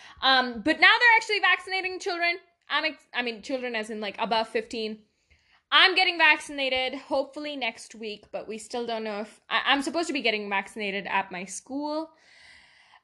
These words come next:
Um, but Omicron's like, "No, bitch, you're not going to school." <laughs> Good luck. Um, which was really sad, 'cause, like, I feel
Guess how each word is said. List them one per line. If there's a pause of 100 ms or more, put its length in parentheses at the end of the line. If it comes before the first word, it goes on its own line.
Um,
but
Omicron's
like, (100)
"No,
bitch, (100)
you're
not
going
to
school." (760)
<laughs>
Good
luck. (640)
Um, (480)
which
was
really
sad,
'cause,
like,
I
feel